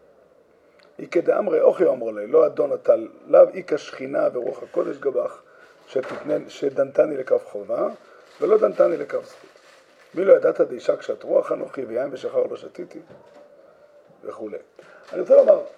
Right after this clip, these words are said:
כך, אחד מהנחות היסוד הכי ברורות היום, מה שנקרא, בנימוסים מתוקנים של אדם, אה,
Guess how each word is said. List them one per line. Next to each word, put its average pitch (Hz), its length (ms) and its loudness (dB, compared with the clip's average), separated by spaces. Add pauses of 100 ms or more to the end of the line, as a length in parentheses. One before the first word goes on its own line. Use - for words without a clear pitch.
(220)
כך, - 280 0 (480)
אחד 226 220 -4
מהנחות 175 440 0
היסוד 135 560 -2
הכי 151 580 -12 (200)
ברורות 131 420 -6
היום, 113 280 -10 (1120)
מה - 60 -20
שנקרא, 110 340 -8
בנימוסים 113 640 -12
מתוקנים 135 640 -10
של 113 160 -10
אדם, 120 360 -8
אה, 110 140 -14